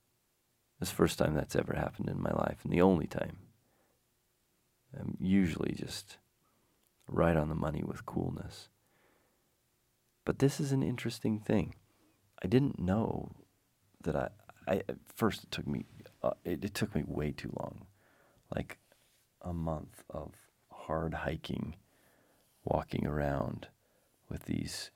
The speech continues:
shoes to realize why my foot was hurting.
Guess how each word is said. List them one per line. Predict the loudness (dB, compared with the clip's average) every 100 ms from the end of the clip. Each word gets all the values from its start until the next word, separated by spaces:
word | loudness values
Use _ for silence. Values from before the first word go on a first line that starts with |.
| _ _ -16
shoes | -10 -2 2 2 0 -4 -12 -14
to | -4 2
realize | 4 6 6 2 0 -8 _ _ _ _ _ _
why | 2 4 4
my | 2 0
foot | 2 0
was | 2 -2
hurting. | -2 -6 -6 -10